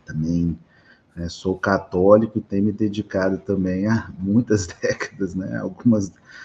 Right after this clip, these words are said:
no mínimo duas décadas aí a estudar a história da igreja, né? Então vamos ver <laughs> aí o que que o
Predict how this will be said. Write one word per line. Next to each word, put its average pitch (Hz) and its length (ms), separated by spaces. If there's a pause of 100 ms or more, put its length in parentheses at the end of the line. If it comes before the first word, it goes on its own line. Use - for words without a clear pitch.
(160)
no 101 120
mínimo 104 380
duas 101 380
décadas 95 680
aí 90 340
a 98 80
estudar 98 640
a 95 60
história 98 500
da 98 160
igreja, 85 580
né? 82 300
Então 90 180
vamos 107 320
ver 110 260
<laughs> - 40
aí 104 260
o 110 80
que 107 160
que - 160
o 107 160